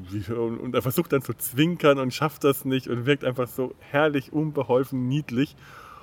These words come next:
Und die Schwester sagt, „Ja, okay“, und zieht mit ihm irgendwo in die, in die Abstellkammer. Und der vernascht dann die Schwester, der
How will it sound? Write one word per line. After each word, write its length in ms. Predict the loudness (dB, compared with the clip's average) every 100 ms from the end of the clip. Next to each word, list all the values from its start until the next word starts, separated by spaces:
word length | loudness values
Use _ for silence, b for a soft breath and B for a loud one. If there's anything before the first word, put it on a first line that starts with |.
| B 2
Und 160 | 2
die 60 | 2
Schwester 340 | 2 4 4
sagt, 220 | 0 -2 2
„Ja, 100 | 2
okay“, 320 | 2 2 2
und 140 | 0
zieht 200 | -4 -4
mit 180 | -4 0
ihm 200 | 0 2
irgendwo 500 | 2 0 0 0 2
in 140 | 0
die, 80 | -2
in 240 | -6 -4 -2
die 80 |
Abstellkammer. 840 | 0 0 0 0 0 -2 2 2 2
Und 200 | 0 -2 -12 -8 -2
der 100 | 0
vernascht 480 | 2 0 -2 -4 -2
dann 160 | 0
die 120 | 0 -2
Schwester, 440 | 0 -2 0
der 80 | 0